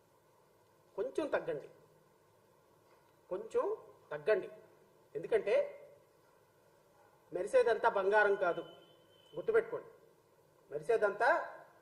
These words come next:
బంగారం కాదు. మనం గత ప్రభుత్వంలో పనిచేసిన ఇద్దరు హోమ్ మినిస్టర్లు ఉన్నారు కదా, ఎక్కడున్నారు వాళ్ళు?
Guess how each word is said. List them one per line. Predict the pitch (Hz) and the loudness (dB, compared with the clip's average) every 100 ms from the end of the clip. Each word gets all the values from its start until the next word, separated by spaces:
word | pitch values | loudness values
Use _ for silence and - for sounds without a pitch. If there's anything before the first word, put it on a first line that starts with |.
| _ _ - | _ _ -10
బంగారం | 156 196 233 226 | 0 4 6 6
కాదు. | 196 180 175 - - _ _ _ _ _ - | 2 -2 -6 -14 -20 _ _ _ _ _ -4
మనం | - 233 311 208 - - - - _ _ _ _ - | 2 4 6 2 -2 -10 -20 -20 _ _ _ _ -2
గత | 196 247 | 0 0
ప్రభుత్వంలో | 247 247 262 539 269 | 2 2 4 4 6
పనిచేసిన | 523 523 508 480 | 4 4 4 4
ఇద్దరు | 466 508 | 6 10
హోమ్ | 508 523 | 10 8
మినిస్టర్లు | 508 - 508 | 0 2 4
ఉన్నారు | 480 508 | 6 4
కదా, | 466 220 | 4 2
ఎక్కడున్నారు | - 254 262 277 | 2 2 4 6
వాళ్ళు? | 285 254 | 6 4